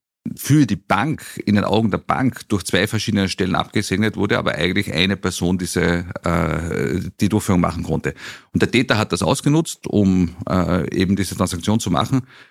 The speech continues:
Danach hat man, äh, schwere organisatorische Konsequenzen dort ziehen müssen. Das heißt, das Management hat die Jobs verloren, auch die, in der, in der Buchhaltung hat man dann, äh, neue Leute hingesetzt, aber man konnte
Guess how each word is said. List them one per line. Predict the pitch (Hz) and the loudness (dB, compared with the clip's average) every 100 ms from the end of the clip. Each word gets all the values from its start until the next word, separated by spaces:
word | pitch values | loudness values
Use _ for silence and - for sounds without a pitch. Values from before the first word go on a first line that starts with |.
| _ _ _ _ | _ _ _ _
Danach | 107 101 110 123 - | 2 4 2 0 -2
hat | 110 95 | -2 0
man, | 101 92 92 80 82 | 2 4 2 0 -4
äh, | - 90 90 85 76 | 0 2 2 0 0
schwere | - 101 107 87 71 | 2 2 4 0 0
organisatorische | 85 87 85 87 92 87 | -2 -2 -2 -2 -2 0
Konsequenzen | 92 85 - 92 - 101 | -2 -2 -2 -2 0 -2
dort | 98 | -2
ziehen | - 107 | 0 0
müssen. | 101 107 123 113 | 0 -2 -4 -2
Das | 90 87 | -4 -4
heißt, | 87 - _ | -8 -12 _
das | 87 - | -4 0
Management | 107 104 - 95 | 2 2 0 -2
hat | 98 | -2
die | - | -2
Jobs | 104 - | -4 -2
verloren, | - 85 80 87 | -2 0 0 0
auch | - | -4
die, | - 82 | -6 -4
in | 85 | -2
der, | 82 - | -2 -2
in | |
der | 85 | -2
Buchhaltung | 80 113 95 87 98 | -2 0 0 0 0
hat | 87 - | 0 0
man | 87 | 0
dann, | 90 87 | 0 0
äh, | - 85 85 | -2 0 0
neue | 90 90 | 0 0
Leute | 85 82 | 0 -2
hingesetzt, | 95 104 107 - | -2 -2 -2 -2
aber | 98 | 0
man | 82 82 | 0 0
konnte | 98 98 120 | -2 0 0